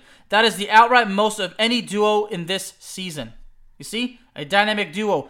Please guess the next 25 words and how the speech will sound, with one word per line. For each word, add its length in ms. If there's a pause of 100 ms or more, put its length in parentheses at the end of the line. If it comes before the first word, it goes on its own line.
(640)
Vinicius 480
Junior, 500
a 80
young 300
kid, 340
I 80
believe 340
twenty-one 400
years 240
old. 320 (180)
And, 100
you 40
know, 100
Karim 280
Benzema, 300
thirty-four. 460
So 140
you 60
have 220
the, 240 (280)
the 120
legend, 880
who's 160
still 240
amazing, 560